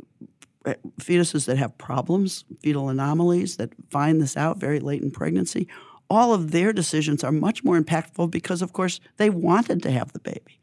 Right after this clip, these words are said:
but couldn't for a variety of health reasons. But the health concerns are real.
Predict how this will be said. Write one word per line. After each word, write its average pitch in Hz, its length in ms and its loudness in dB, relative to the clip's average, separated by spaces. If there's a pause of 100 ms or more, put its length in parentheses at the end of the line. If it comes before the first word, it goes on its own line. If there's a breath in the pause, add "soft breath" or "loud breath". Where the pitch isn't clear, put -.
(240 soft breath)
but 156 200 0
couldn't 156 300 2
for 151 200 -2
a 139 60 0
variety 131 480 -4
of - 100 -8
health - 280 -8
reasons. 131 420 -6 (380 loud breath)
But 165 160 0
the 160 80 0
health 202 480 -2 (140)
concerns 147 640 0
are 110 140 -4
real. 139 480 -6